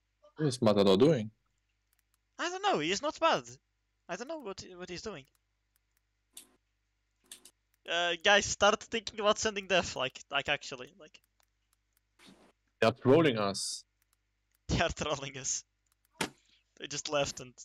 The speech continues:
Speaker 2: they are in call, like, just talking about life.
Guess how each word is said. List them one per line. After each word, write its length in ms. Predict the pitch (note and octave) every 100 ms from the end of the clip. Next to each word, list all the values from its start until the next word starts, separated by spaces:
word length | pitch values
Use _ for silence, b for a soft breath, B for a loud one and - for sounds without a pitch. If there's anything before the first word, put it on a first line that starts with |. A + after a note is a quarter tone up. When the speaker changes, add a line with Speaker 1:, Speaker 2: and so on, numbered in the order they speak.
| _
Speaker 2:
they 120 | - D3
are 120 | C#3
in 120 | C#3+
call, 340 | - C#3+ C3+
like, 200 | A#2+ A#2+ _ -
just 160 | C3+ -
talking 380 | D3 C#3 - C3 -
about 240 | C3+ C3 -
life. 280 | C3 B2+